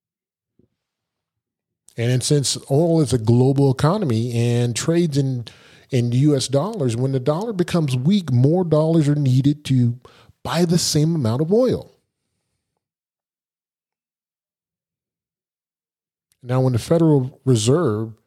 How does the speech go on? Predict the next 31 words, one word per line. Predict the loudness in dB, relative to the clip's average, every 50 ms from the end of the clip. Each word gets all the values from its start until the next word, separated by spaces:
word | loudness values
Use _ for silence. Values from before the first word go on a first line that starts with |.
| _ _ _ _ _ _ _ _ _ _
is | -8 -4 0 2
easing | 2 2 2 2 0 0
their | 0 -2
policies | -2 -2 0 2 2 0 0 0 -2 -2 -2 -2
at | -2 -4
the | -4 -6
pump, | -4 -2 -2 -2 -2 -4 -6 -12 _ _ _ _ _ _ _ _ _ _ _ _ _ _ _ _ _ _ _ _ _ _ _ _ _ _ _ _ -8
it | -8 -2 -2
pumps | -2 -2 -2 -2 -2 -4 -2
more | -2 0 0 2 2 2
money | 2 2 0 2 0
into | 0 0 0 0
the | 0 0
economy | -2 0 0 0 0 0 0 0 0
over | 0 0 0 -2 -4
the | -4
past | -2 -2 -2 -2 0 -2 -4 -6 -6
few | -4 -2
years. | 0 0 0 2 2 0 0 -2 -2 0
Oil | 2 2 2 2
becomes | 2 0 0 0 0 0 0 0
more | 0 0 0 0 -2
expensive | -2 -4 -6 -2 0 0 0 0 0 0 0 0 0 -2 -6 -18 _ _ _ _ _ _ _ _ _ _ _ _ _ _ _ _ _ _ _ _ _ _ _ _ _
for | _ 0 0 2
Americans. | 2 2 0 2 0 0 -2 -4 -12 -14 -16 -18 -20 -20 _ _ _ _ _ _ _ _ _ _ _ _ _ _ _ _ _ _ _ _ _ _ _ _ _ _ _ _ _ _ _ _ _ _ _ _ _ _ _ _ _ _ _ _ _ _ _ _ _ _ _ _ _ _ -10
That | -4 -2 0 0 0
is | 0 2
what | 2 2 2
we | 2 2 2
are | 0
seeing. | -2 -2 -4 -6 -8 -10